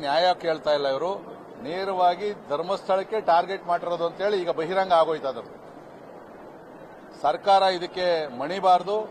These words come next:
ಯಾಕಂದ್ರೆ ಅವರ ಒತ್ತಾಯಕ್ಕೆ ಮಣದೇ ನೀವು ಎಸ್ ಐ ಟಿಯನ್ನು ಮಾಡಿರ್ತಕ್ಕಂಥದ್ದು. ಧರ್ಮಸ್ಥಳ ಆರ್ನೂರು ವರ್ಷಗಳಿಂದ ಇರ್ತಕ್ಕಂಥ ಆ ಪದ್ಧತಿಗಳಿಗೆ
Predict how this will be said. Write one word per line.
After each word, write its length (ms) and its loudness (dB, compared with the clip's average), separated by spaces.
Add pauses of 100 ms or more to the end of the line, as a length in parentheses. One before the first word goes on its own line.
(140)
ಯಾಕಂದ್ರೆ 300 2 (100)
ಅವರ 140 2 (120)
ಒತ್ತಾಯಕ್ಕೆ 480 0 (120)
ಮಣದೇ 340 0
ನೀವು 180 -4
ಎಸ್ 160 -10
ಐ 20 -6 (100)
ಟಿಯನ್ನು 260 -4
ಮಾಡಿರ್ತಕ್ಕಂಥದ್ದು. 720 -4 (1600)
ಧರ್ಮಸ್ಥಳ 540 2 (520)
ಆರ್ನೂರು 400 2
ವರ್ಷಗಳಿಂದ 400 -4 (100)
ಇರ್ತಕ್ಕಂಥ 420 -2 (1900)
ಆ 20 2 (160)
ಪದ್ಧತಿಗಳಿಗೆ 720 0